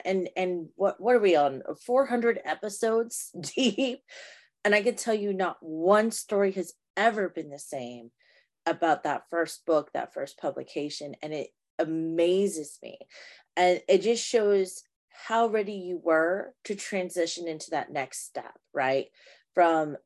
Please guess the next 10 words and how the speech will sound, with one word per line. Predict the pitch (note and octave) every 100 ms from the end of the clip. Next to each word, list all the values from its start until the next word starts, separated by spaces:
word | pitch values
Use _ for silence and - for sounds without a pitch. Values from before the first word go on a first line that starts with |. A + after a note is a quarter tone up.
| _ _ E3
from | D#3+ D3 D3 C3+ -
F | E3+ E3+
B | - E3+
I | D3+ -
agent | D3 D3+ D3+ D3 C#3+ - - - - _
to | - E3+ -
F | D#3+ - _
B | F3 E3
I | D#3 D3+ D3 D3 D3 D3 C#3+ C3+ _ _ -
writer | C#3 C#3 D3+ C#3 B2